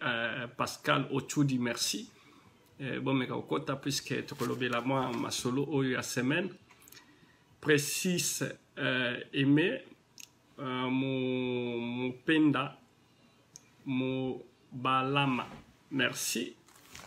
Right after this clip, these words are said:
Euh, bokota, tokolobela awa, toza na six cent treizième bataillon na kati ya Ottawa. Tomeka kolobela sir makambo. Fabrice Mbala, merci. Bokota.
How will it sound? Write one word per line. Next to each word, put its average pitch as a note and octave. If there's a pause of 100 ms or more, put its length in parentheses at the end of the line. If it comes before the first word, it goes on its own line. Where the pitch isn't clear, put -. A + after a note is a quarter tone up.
Euh, C2+
bokota, C#3
tokolobela B2+
awa, C#3
toza C3
na C#3
six -
cent D3+
treizième C#3+
bataillon C3
na B2
kati C3+
ya A#2+
Ottawa. A#2+ (1000)
Tomeka B2+
kolobela B2
sir B2+
makambo. B2
Fabrice C#3+
Mbala, C#3+
merci. B2+
Bokota. D3